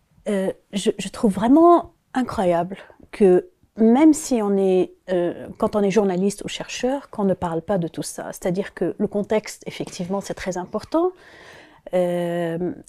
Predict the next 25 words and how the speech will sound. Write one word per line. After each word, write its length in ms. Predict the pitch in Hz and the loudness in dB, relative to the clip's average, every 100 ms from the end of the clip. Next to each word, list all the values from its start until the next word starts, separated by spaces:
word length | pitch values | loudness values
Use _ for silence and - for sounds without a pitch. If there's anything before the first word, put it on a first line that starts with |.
| - | 2
le 100 | 240 | 2
fait 440 | - 311 320 - | 0 -2 -2 0
d'utiliser 440 | 208 - 240 233 | 0 2 2 4
un 100 | 240 | 2
terme, 400 | 202 254 226 170 | 2 4 4 4
le 120 | 165 180 | 0 0
terme 320 | 226 214 202 | 0 0 0
terroriste, 760 | 247 233 240 240 277 - 214 | 2 4 4 4 4 0 0
juste 280 | 175 302 - | 4 4 4
parce 160 | 262 - | -4 -4
que 100 | 240 | 0
ton 240 | - 285 | 4 6
État 300 | 240 233 247 | 6 4 2
à 160 | 180 196 | 2 0
toi, 180 | 220 | 0
alors 320 | 196 170 175 - | 0 0 -2 -2
que 120 | 190 | -2
normalement 580 | 180 185 196 - - 330 | 0 8 10 10 8 6
c'est 260 | - - | 6 6
une 80 | 175 | 0
démocratie, 640 | 165 170 - 202 - 269 | 0 0 -2 -6 -2 -2
la 100 | 220 | -2
France, 340 | - 226 262 - | -6 -6 -6 -8
donc 200 | - 185 | -8 -4
normalement, 400 | 165 175 226 | 0 2 2